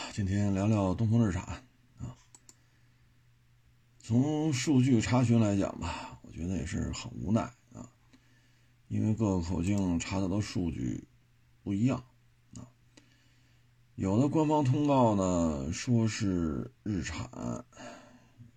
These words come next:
什么这个商用车和乘用车一共卖了七十九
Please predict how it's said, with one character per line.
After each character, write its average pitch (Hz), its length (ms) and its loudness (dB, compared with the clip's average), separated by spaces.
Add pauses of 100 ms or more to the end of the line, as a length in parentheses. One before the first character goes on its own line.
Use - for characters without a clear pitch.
(140)
什 - 180 -20
么 60 100 -12 (1500)
这 - 220 -8
个 60 640 -8
商 104 400 0
用 82 200 0
车 101 280 -2
和 95 120 0
乘 90 300 -4
用 95 220 0
车 92 400 -4
一 82 100 -4
共 95 180 -2
卖 90 200 -2
了 76 100 -6
七 - 260 -4
十 87 140 -4
九 - 180 -8